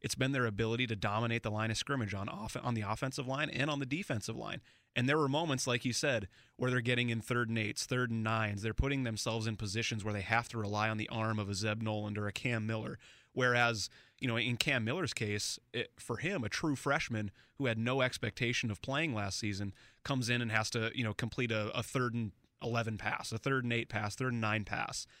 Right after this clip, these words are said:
And I'm more inclined to believe that N D S U is, it, it's gonna be an imposing of their will, I, I, I think, today. I think we're gonna see a, probably as, about as physical of Bison team as we've seen in a long time.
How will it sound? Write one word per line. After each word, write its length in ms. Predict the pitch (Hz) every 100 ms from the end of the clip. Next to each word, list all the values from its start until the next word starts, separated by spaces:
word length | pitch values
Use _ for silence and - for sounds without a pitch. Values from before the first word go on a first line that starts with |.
| - - -
And 120 | -
I'm 160 | 139 208
more 160 | 247 240
inclined 340 | 196 175 190
to 40 | 165
believe 280 | 120 139
that 120 | 156 120
N 120 | 143
D 100 | 143
S 120 | -
U 140 | 147 147
is, 160 | 110 107 -
it, 140 | 131
it's 180 | 143 -
gonna 200 | 160 151
be 100 | 160
an 120 | 139 - _ _ _
imposing 520 | 147 123 139 160 165 151
of 140 | 123
their 180 | 117 110
will, 380 | 104 113 - - -
I, 100 | 110 -
I, 120 | 131 -
I 80 | 139
think, 260 | - 113
today. 240 | - 110 -
I 80 | -
think 200 | 151 156
we're 80 | 131
gonna 160 | 127
see 380 | 113 - 127 123 - - - _
a, 60 | -
probably 300 | - 131 113
as, 280 | 120 110 117 -
about 220 | 107 120 123
as 100 | -
physical 560 | - 123 147 156 156
of 80 | 117
Bison 380 | 107 107 120 131
team 200 | 147 139
as 120 | 104
we've 200 | 113 117
seen 260 | - 123 117
in 80 |
a 80 | 104
long 260 | 92 101 107
time. 380 | - 107 123